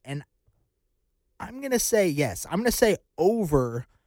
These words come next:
on two point five. So I think he's gonna get at least three sacks. I think he could pick up four or five.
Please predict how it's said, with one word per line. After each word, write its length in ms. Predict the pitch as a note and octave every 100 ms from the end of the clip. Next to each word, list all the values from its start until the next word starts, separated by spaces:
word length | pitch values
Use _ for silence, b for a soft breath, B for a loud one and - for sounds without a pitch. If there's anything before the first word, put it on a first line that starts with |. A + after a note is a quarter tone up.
| _ _
on 220 | D3+ D#3
two 200 | D3 F#3+
point 320 | E3+ F3 D3+ -
five. 260 | C#3 A#2
So 120 | -
I 140 | D#3 A3+
think 160 | B3+
he's 140 | A#3+ F#3+
gonna 160 | G#3
get 140 | F#3+ F3+
at 80 | D3
least 380 | D#3 B3 -
three 240 | F#3+ F3+ D#3
sacks. 360 | D#3 C#3 - -
I 120 | F#3+
think 200 | C#4+ C4+
he 140 | B3
could 140 | G#3+ A3
pick 160 | G3
up 180 | D#3+ C3+
four 240 | - D#3+
or 80 | B2+
five. 540 | - C#3 E3 F#2+ G2